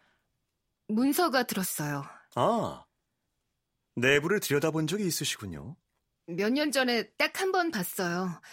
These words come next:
Speaker 1: 문서로 가득 차 있었던 게 기억나요.
Speaker 2: 예를 들어 고양이 같은 게 들어있던 건 아니겠죠?
Speaker 1: 그럼요. 그건 말도 안 돼요.
Speaker 2: 그런데 이것 좀 보세요.
Speaker 1: 그는 금고 위에 있는 작은 우유 접시를 들어보였다.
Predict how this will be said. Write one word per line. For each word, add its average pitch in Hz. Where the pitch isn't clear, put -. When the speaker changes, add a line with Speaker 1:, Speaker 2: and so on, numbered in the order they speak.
Speaker 1:
문서로 285
가득 233
차 339
있었던 254
게 156
기억나요. 151
Speaker 2:
예를 113
들어 98
고양이 107
같은 110
게 104
들어있던 98
건 160
아니겠죠? 104
Speaker 1:
그럼요. 262
그건 330
말도 233
안 180
돼요. 214
Speaker 2:
그런데 175
이것 160
좀 139
보세요. -
Speaker 1:
그는 233
금고 247
위에 269
있는 277
작은 226
우유 262
접시를 247
들어보였다. 156